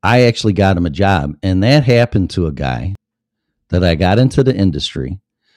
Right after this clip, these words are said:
and he just wasn't working out. And I said, "You know, you're more of a union mentality type of guy, and,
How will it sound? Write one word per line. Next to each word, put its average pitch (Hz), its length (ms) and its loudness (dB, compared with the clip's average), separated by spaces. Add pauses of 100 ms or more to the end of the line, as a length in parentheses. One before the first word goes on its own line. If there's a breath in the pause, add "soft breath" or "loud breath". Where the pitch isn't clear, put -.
(520)
and 117 120 4
he 107 80 2
just 110 260 -2
wasn't 127 280 2
working 117 340 0
out. 85 320 -2
And 104 140 2
I 101 100 2
said, 113 240 0
"You 113 120 0
know, 120 260 2
you're 139 220 2
more 147 240 4
of 117 80 2
a 107 80 4
union 98 480 2
mentality 85 580 -2
type 80 320 -6
of 73 100 -10
guy, 73 540 -4
and, 76 240 -6